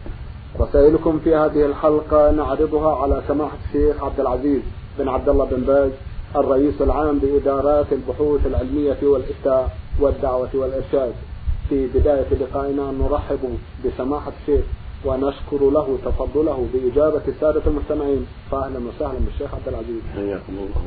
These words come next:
Speaker 2: وبارك فيكم.
Speaker 1: حياكم الله. مع مطلع هذه الحلقة سماحة الشيخ نعود إلى رسالة إحدى الأخوات المستمعات، تقول امرأة متدينة،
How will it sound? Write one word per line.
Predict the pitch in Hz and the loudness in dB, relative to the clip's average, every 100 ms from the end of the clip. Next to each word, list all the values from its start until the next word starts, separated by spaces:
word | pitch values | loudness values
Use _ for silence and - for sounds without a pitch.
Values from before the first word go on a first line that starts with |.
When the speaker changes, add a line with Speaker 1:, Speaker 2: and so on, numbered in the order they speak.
| 90 | -4
Speaker 2:
وبارك | 92 80 | -8 -8
فيكم. | 85 - - 123 | -10 -12 -10 -10
Speaker 1:
حياكم | - 143 | -8 -4
الله. | 160 320 131 - - - - - - - - | -2 -2 -2 -6 -4 -4 -4 -10 -14 -12 -4
مع | 139 135 | 0 0
مطلع | 139 160 160 151 | 2 2 4 4
هذه | 151 151 165 160 | 4 4 4 4
الحلقة | 151 147 160 160 156 147 | 2 2 0 0 0 0
سماحة | 147 143 - | -4 -4 -8
الشيخ | - 156 156 143 | -2 0 0 -2
نعود | 147 143 151 143 151 143 - | 0 2 2 2 2 0 -2
إلى | 156 143 143 | 0 2 2
رسالة | 135 - 151 147 143 135 - 170 | 0 0 2 4 2 -2 -6 -2
إحدى | - 151 | 0 -2
الأخوات | 139 - 131 139 147 139 139 | -2 -4 -2 2 2 2 -2
المستمعات، | 131 123 - 131 127 143 147 - | -4 -4 -4 -4 -4 -2 -2 -2
تقول | 135 143 143 139 143 151 | -2 4 6 6 2 -4
امرأة | 135 143 139 139 - - - | -2 0 -2 -4 -6 -12 -10
متدينة، | 143 139 131 135 127 110 | -2 0 0 0 -2 -2